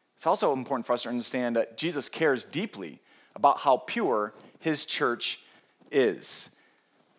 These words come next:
Now, last week, we read Paul's instructions to us about the works of the flesh, which is sin. We've covered that. And the fruits of the Spirit, which is the new life in Christ. And these were the verses.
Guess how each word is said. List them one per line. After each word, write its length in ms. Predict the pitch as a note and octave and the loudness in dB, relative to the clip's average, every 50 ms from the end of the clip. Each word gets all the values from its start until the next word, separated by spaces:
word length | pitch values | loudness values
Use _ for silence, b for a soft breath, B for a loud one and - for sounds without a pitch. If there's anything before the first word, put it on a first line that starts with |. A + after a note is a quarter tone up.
| _ - | _ 2
Now, 300 | C#3 D3 D3 C#3 A#2+ - - - _ _ _ _ _ _ _ _ _ _ _ - | 4 6 6 4 4 0 -8 -20 _ _ _ _ _ _ _ _ _ _ _ 2
last 400 | B2 C#3+ E3+ F#3+ G3+ - - - | 4 6 8 8 6 4 2 2
week, 200 | G3 F3 C3+ - | 2 2 2 2
we 100 | B2+ C#3+ | 0 2
read 200 | D#3 D#3+ D3+ - | 4 6 4 4
Paul's 300 | - - E3 F#3+ A3+ G#3+ | 4 6 6 6 6 6
instructions 760 | A#3 G3+ - - D#3 C3+ B2+ - - C#3 C3+ C#3 C#3+ - - - | 2 -2 0 2 2 2 2 0 -2 -4 -4 -4 -6 -8 -8 -8
to 260 | - - A#3+ A#3+ G3+ | -6 -4 -2 0 2
us 260 | C#3 C3 B2+ - - - | 4 4 4 2 0 -2
about 240 | D3+ C#3 C#3 C#3 C3 | 2 2 2 2 2
the 60 | C3 | 0
works 280 | A#2+ C3+ E3+ F3+ - - | 0 0 0 0 0 -2
of 60 | F#3+ | -2
the 80 | F#3+ G#3 | -4 -4
flesh, 360 | - - C3+ A#2+ B2+ - - | 0 2 2 4 4 2 -2
which 200 | C3+ C3 - C3+ | -4 -4 -2 -2
is 120 | B2+ A#2 | -2 -2
sin. 460 | - - - - E3 C#3+ G#2+ A2+ C#3 C#3 | -2 -4 -2 0 0 0 0 0 -2 -6
We've 100 | C3+ - | -6 -4
covered 280 | - B2+ B2+ E3 E3 | -2 0 0 2 4
that. 360 | - - A2 B2 C#3 - - B B B B B B B B B B B | 6 6 8 6 6 4 -2 B B B B B B B B B B B
And 100 | D3+ D3 | 0 0
the 60 | D3+ | 0
fruits 300 | C3 - F3+ F3 E3+ F3 | 0 2 2 2 2 0
of 80 | E3 C#3 | -2 -2
the 40 | D3+ | -4
Spirit, 380 | - - - G#3 C#3+ G2 - | -4 0 2 2 2 2 2
which 160 | A#2 C#3 - - | -2 -4 0 2
is 220 | C#3+ C3+ A#2+ - | 2 2 2 2
the 100 | - C3+ | 0 0
new 220 | B2+ C3+ C#3+ D3 | 2 2 0 4
life 460 | C#3 C#3 C3 B2+ B2 - - - - _ - | 6 6 6 6 4 0 -6 -16 -20 _ -6
in 200 | C#3 C3 B2+ A#2 | -4 -4 -4 -2
Christ. 380 | - C3+ A#2+ F#2 D#2 - - | 0 2 2 2 2 -2 -4
And 140 | - D3 D#3 | -2 2 4
these 200 | F3+ G3 F3+ D#3 | 4 4 2 2
were 80 | E3+ D#3+ | 0 0
the 60 | D3 | 2
verses. 500 | B2+ D#3 D#3+ - - G2+ E2 - - | 2 2 2 2 0 -4 -6 -8 -10